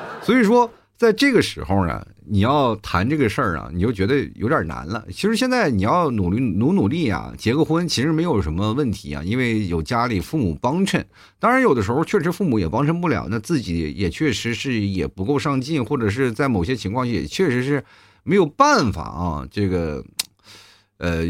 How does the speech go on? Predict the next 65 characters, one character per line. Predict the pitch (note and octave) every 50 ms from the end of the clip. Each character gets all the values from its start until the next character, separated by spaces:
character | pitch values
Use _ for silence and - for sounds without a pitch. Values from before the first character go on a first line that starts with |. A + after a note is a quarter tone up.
| F2 E2
能 | G2 G2+ G2+ A2+
遇 | C3+ C#3+
到 | B2 B2+ A2+ G#2 G2 F#2 F2+
识 | - - - - - G2+ G#2+ B2 B2 B2 C#3
你 | C3+ A#2 F2 E2+
的 | D#2+ D#2
伯 | - - E2+ D#2 E2 F#2
乐 | A2 B2+ G2
啊。 | A#1 B1 C#2+ D2+
所 | - - -
以 | B2+ C3 G2+
说 | F#2+ C3 C3+
在 | C3+ D3+ C#3 C3
这 | B2+ D3
个 | C#3 A#2+
工 | G#2+ A#2+ C3
作 | C3+ A#2
当 | A#2+ A#2 A#2+
中， | B2+ B2 B2
他 | - - - D3+ E3
就 | F#3+ F#3+ E3 C3+
会 | - E3 D3
显 | G#2+ - - E2+ C#2 D2
示 | D#2 G#2+ A2+
出 | G#2 C#3 C3+
比 | A2+ C3
较 | C3 F#2+
尴 | E2+ - C3 C3
尬 | F#3+ A3+ A#3 C3
的 | F#2
成 | E2 - - D#2+ D2+
分。 | D#2 - E3
你 | - D#2+
说 | D#2 A#2
想 | - - - F#2 E2
结 | D#2 - A#2+
婚 | B2+ D#3 E3+ F3+ F#3+
吧， | F3+ D3+ A#2
结 | G#2 - G2+
不 | A#2 D#3 E3
起， | - - - - B1 A#1+ A#1 D#2+ E2+ E2
是 | F2 -
吧？ | B2+ D3
想 | C#3 - F#2+ D#2+
谈 | D#2 A#2
恋 | C#3 D#3+
爱 | F3 F3+ F3 D#3+
呀 | C3+ A#2
吧， | A2+ A2 G#2+
没 | G2+ B2 D3
人 | D#3+ D3+
跟 | C#3+ - F3+ G#3+ A#3 A#3+
你， | G#2 - - _ - - - - _ _ _
就 | - B3+
保 | A3 A3+ D#3+
持 | - -
一 | F#3+
个 | F#3+ G3
单 | F3 G3+ G3 G#3
身， | F3+ F#3 F#3+ G3 G3
但 | - A3 G#3
是 | F3+ G3+ G#3+
又 | A3 A3 G#3
自 | G#3 - B3+ A3
己 | C#3+ - F#2 E2+ D#2+ D2+ -